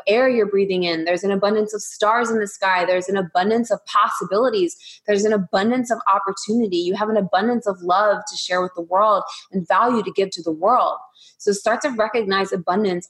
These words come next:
all around you and fucking brainwash yourself with abundant thoughts, um, and practice gratitude on a daily basis. And, and you'll start to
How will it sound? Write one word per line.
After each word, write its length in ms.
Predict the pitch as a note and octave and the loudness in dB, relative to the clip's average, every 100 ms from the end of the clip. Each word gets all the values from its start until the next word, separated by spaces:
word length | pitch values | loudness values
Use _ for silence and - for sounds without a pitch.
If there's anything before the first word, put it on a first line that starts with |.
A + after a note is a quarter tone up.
| - | 2
all 220 | F#3+ G3+ | 4 4
around 360 | E3+ F3+ G3 | 2 0 2
you 120 | F3 D#3+ | 0 0
and 220 | E3 E3+ | -2 -6
fucking 460 | - B3 C4+ A3+ | -6 -6 0 0
brainwash 600 | F3+ F#3 A#3+ A#3+ G3 F#3+ | 0 0 2 2 2 0
yourself 500 | E3+ E3+ - E3 D#3+ D#3+ - - _ | -4 -4 -2 0 0 -2 -12 -20 _
with 240 | F#3 F3+ F#3 | 0 0 0
abundant 680 | F3+ - F3 G3+ B3 - | -2 0 0 2 0 -2
thoughts, 480 | - F3 E3 F3 - - - - - _ - | -4 0 2 0 -6 -16 -20 -20 -20 _ -2
um, 440 | F3+ E3+ E3+ E3 - - | 0 2 -2 -4 -8 -2
and 120 | G3 | -2
practice 400 | G3 F#3 A3 G#3 | 0 -2 -2 -6
gratitude 500 | F3 F#3 F#3 F#3 F#3 | -4 0 0 0 -2
on 120 | F3 | -2
a 60 | F3 | 0
daily 280 | E3+ E3+ E3+ | 2 2 2
basis. 600 | E3+ E3+ - - - - - G3 | 0 0 -2 -4 -6 -16 -10 -2
And, 180 | G3 F#3+ | 0 0
and 160 | G3+ F#3+ | 0 2
you'll 140 | G3 | 0
start 500 | G3 - A3 G3+ A#3 - | 0 -4 0 2 0 -2
to 140 | G3+ | -6